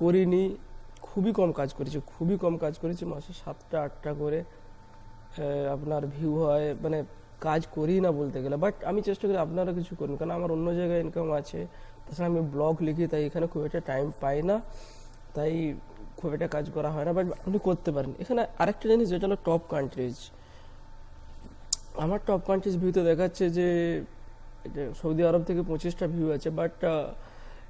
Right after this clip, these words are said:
basically হয় কি ইউএস বা ওখানে প্রায় হাজার ভিউতে around nine to fifteen ডলার অবধি আপনি ইনকাম করতে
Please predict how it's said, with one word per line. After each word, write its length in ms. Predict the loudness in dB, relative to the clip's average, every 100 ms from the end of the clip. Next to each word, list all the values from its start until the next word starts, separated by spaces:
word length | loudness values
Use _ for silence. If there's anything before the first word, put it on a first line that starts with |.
| -4
basically 460 | -2 2 6 6 8 6
হয় 140 | 4 4
কি 120 | 4 4 2 0 0
ইউএস 360 | 6 6 6 0 -8 -4
বা 180 | 0 2 2 2 0 -2 -6 -10 -14 -14 -16 -16 -16 -6 -2
ওখানে 200 | 2 2 6
প্রায় 200 | 6 6
হাজার 240 | 4 2 4 4
ভিউতে 240 | 2 4 2
around 220 | 2 2 0
nine 180 | 2 0
to 60 | -2 -4
fifteen 320 | -6 -2 -2 0
ডলার 200 | 2 2
অবধি 160 | 2 2 2
আপনি 120 | 2 -2
ইনকাম 200 | -2 -4
করতে 280 | -2 -4 -4